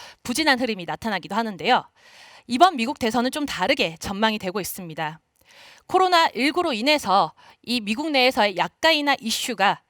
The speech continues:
논의가 될 것으로 보고 있는데요. 아시다시피 코로나 일구 사태를 수습하기 위해서 제약사들이 주도해서 코로나 일구 치료제와 개-, 백신을 개발을 하고 있습니다.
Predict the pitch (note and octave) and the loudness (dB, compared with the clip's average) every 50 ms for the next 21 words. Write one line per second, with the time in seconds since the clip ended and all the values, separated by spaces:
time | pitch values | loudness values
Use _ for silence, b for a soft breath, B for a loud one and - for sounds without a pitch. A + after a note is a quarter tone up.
0 | _ _ _ _ _ - F#3 G3+ A3+ C4 C#4+ E4 E4 D4+ C4 G#3+ F3+ - - F#3+ | _ _ _ _ _ -6 -2 0 2 4 4 4 4 4 2 0 -2 -4 -4 -6
1 | - G3 F3+ - G3+ G3 F#3+ E3+ D#3+ D#3 D3+ C#3+ F#3+ C4+ B3+ F#3 - _ _ B | -4 -6 -8 -6 -8 -8 -8 -8 -8 -10 -6 -2 2 2 2 2 0 _ _ B
2 | B B B B B B B B B G3+ B3+ - F4 F#4+ - - F4 - _ - | B B B B B B B B B 2 2 4 4 2 2 2 -2 -10 _ -2
3 | D#4 D#4 D#4 - - F#4 F#4 F#4 F#4+ F#4 D#4+ - A#3 C4 B3 D4 C#4 D#4+ E4+ - | 0 0 0 0 2 2 2 4 4 4 4 2 2 0 -2 -2 -2 -2 -2 -2
4 | - D#4+ D4+ C4+ C#4 - - F4 - - - C#4+ D#4 B3 A#3+ G3 D#3+ D#3+ D3+ - | 0 0 0 2 0 0 -2 -8 -8 -6 -2 -2 0 0 -2 -4 -6 -4 -4 0
5 | - A#3 G3 D#3+ - B B B B B B B - B3 C4+ D#4+ E4+ - - - | 2 4 4 2 2 B B B B B B B 4 6 6 6 6 4 0 2
6 | D4+ C#4+ C4+ A#3+ B3+ C4+ C#4+ D4+ D#4+ D#4 - - - B3+ A#3 D#4 D4+ D4 C4 G3+ | 2 2 4 2 0 0 0 0 0 -2 -4 -8 -6 -4 -2 -2 0 0 0 2
7 | - E3 D3 - b b b b b - D4 D4 C#4+ C4+ A3+ D#3 G#3+ C4+ D4+ D#4+ | 0 -2 -2 -2 b b b b b -2 0 2 2 2 2 2 2 2 0 0
8 | C4+ B3 E3 - - - - - D4 C#4 A3 G3+ F3 D3+ C#3 - - A3 - - | 0 -4 -6 -6 -6 -8 -4 -2 -2 -2 0 0 0 0 -2 -4 -8 -8 -8 -8
9 | - A3 - - - A3+ G#3+ - - G3+ F#3 G3 G3+ A3+ A#3 E4+ - C#4 A3 - | -8 -6 -4 -4 -2 -2 -2 -4 -2 0 2 2 2 4 2 2 0 0 -4 -4
10 | - - F3+ E3 D#3+ D3+ E3 D#3 D3+ E3 | -6 -10 -12 -10 -6 -4 -4 -4 -4 -6